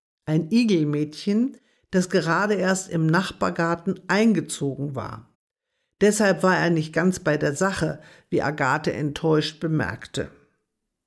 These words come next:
Umso erstaunter war sie, als er plötzlich sagte:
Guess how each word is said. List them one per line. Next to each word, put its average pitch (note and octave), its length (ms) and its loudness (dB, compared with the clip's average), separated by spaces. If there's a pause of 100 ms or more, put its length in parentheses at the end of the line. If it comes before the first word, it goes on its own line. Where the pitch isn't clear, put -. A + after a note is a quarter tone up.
(140)
Umso A3 320 4
erstaunter G#3+ 840 0
war E3+ 220 4
sie, A3+ 300 -2
als F3+ 200 0
er F3 80 4
plötzlich F#3+ 480 -2
sagte: F#3 720 0